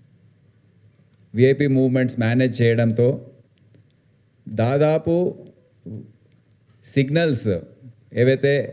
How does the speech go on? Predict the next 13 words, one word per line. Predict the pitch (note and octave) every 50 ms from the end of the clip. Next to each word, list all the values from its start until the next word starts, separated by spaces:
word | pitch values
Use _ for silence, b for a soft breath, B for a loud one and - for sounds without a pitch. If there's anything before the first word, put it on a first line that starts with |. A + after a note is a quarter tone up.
| - - - - G2+
మాన్యువల్ | A2 A2+ A#2+ C3+ D3+ D#3+ E3 E3 E3 D#3+
మోడ్‌లో | D3+ C#3+ C#3 C#3+ C#3+ C#3+ C#3+ C#3+ C#3+ C#3+ B2+
నడిపేయవలసి | F2+ F2+ A2+ A#2 A#2+ A#2 - C#3 C3 B2+ B2+ A#2+ A2+ - A#2
వస్తుందో | G#2+ - - G#2+ G2+ G2+ A2 C3+ D#3+ - - -
విఐపి | G2+ G#2+ A#2 A2+ A#2 A2+ A2+ A#2
మూవ్‌మెంట్ | A2+ A2 G#2+ G#2+ G#2+ A2 G#2 G2 G2+
అప్పుడు, | G2 - G#2 A#2+ D3 - - b b b b b b b b b b b b b
అది | - B2 A2+ A2+
తగ్గించి | A2+ A2+ A2+ A2+ A#2 B2 D3 D#3 D#3 C3+ - D3+ D3+ E3+ - - - - - - - - - _ _ _ _ _ _ _ _ _ _ _ - A#2
just | B2 A#2+ B2 - D#3+ D#3+ C#3+ A#2 F2 - - - _ _ _ _ -
ఫిఫ్టీన్ | - D3 C#3+ - - - F#3 F3+ F3+ E3 -
పర్సెంట్కి | C#3+ C#3 - - D#3+ D3 C3+ - - - - - - _ _ - - - - - - - - - _ _ _ _ _ - D3+
తగ్గించారు. | D3 D3 D3 - B2+ A2+ A2+ B2 A#2+ - G2+ F2 -